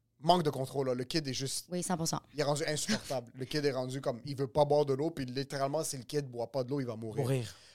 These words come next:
Speaker 1: Quand est-ce que c'est une pas bonne,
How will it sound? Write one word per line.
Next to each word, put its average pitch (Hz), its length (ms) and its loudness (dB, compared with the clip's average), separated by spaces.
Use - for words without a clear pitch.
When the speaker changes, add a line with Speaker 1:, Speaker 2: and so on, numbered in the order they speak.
Speaker 1:
Quand 175 260 2
est-ce 196 180 8
que 214 80 2
c'est 175 340 4
une 151 260 -2
pas 214 160 8
bonne, 202 560 8